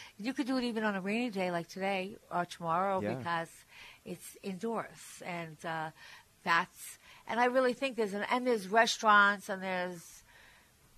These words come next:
Speaker 1: bars, and there's tons of stores, and there's galleries of art. So it, there's a lot to do. I mean, I don't recommend going to a mall many times, but I think that that's a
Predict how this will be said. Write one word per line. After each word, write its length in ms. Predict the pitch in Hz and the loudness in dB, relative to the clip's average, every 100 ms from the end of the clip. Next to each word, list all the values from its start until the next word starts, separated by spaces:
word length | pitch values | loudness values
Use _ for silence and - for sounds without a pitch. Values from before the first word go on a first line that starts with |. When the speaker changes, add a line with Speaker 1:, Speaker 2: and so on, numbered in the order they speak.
| - - | -6 6
Speaker 1:
bars, 640 | 247 233 226 214 208 214 | 12 12 12 12 8 4
and 140 | 208 190 | -2 -2
there's 260 | 196 190 | -4 -6
tons 340 | - 226 226 214 | -2 2 2 0
of 80 | 220 | -8
stores, 540 | - 214 202 196 196 | -2 4 6 4 2
and 120 | 196 | -4
there's 200 | 185 180 | -6 -8
galleries 720 | - 185 175 185 180 185 185 175 | -2 4 6 6 2 -2 -4 -6
of 120 | 165 | 0
art. 340 | 175 180 180 - | 4 6 4 0
So 160 | 240 | -2
it, 200 | 208 233 240 | -2 -4 -2
there's 180 | 302 | 0
a 60 | 285 | 4
lot 260 | 262 226 220 | 8 8 6
to 80 | 226 | -6
do. 420 | 196 208 185 196 | -2 0 0 -2
I 100 | 196 | -4
mean, 180 | 202 196 | -4 -2
I 120 | 190 | 0
don't 200 | 214 202 | -2 -4
recommend 400 | 196 202 196 185 | -8 -6 -6 -6
going 220 | 185 180 | -6 -8
to 140 | 175 180 | -8 -8
a 40 | |
mall 280 | 170 180 180 | -2 -2 -2
many 240 | 170 151 | -4 -10
times, 500 | 151 151 151 151 - - | -10 -6 -6 -8 -16 -4
but 220 | 180 160 - - - - - - - | -2 -2 -4 -18 -20 -20 -20 -20 -6
I 160 | 165 180 | -4 -2
think 340 | - 208 170 - - - - _ | -2 -4 -4 -14 -20 -20 -20 _
that 220 | 190 160 - _ - | -4 -2 -2 _ -12
that's 600 | 185 196 180 - - - - | 2 6 6 4 -12 -14 -8
a 180 | - 208 | -4 -2